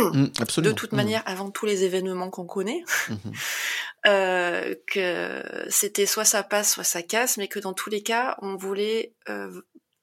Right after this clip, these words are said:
Speaker 2: porter cette histoire, euh, du mieux qu'on pouvait et du,
Speaker 1: Mhm.
Speaker 2: des, des frustrations, euh, de, de, de, de chacune. Ça a pris du temps, mais ce qui a fait que, euh, les deux derniers tomes,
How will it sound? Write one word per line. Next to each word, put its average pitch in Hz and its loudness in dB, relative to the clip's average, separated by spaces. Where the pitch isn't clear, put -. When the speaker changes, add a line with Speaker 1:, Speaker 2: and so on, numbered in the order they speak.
Speaker 2:
porter 240 0
cette - 0
histoire, 208 -2
euh, 208 -8
du 202 -2
mieux 240 2
qu'on 226 -4
pouvait 220 0
et 196 0
du, 190 -6
Speaker 1:
Mhm. 170 -6
Speaker 2:
des, 185 -2
des 190 0
frustrations, 214 -2
euh, 180 -6
de, 190 4
de, 170 -2
de, - -6
de 180 -2
chacune. 247 2
Ça 180 -2
a 170 -6
pris 190 -8
du 196 -10
temps, 262 0
mais 214 -2
ce - -2
qui 208 -2
a 190 0
fait 233 -2
que, 208 -4
euh, 208 0
les 190 4
deux 269 0
derniers 214 0
tomes, 190 -6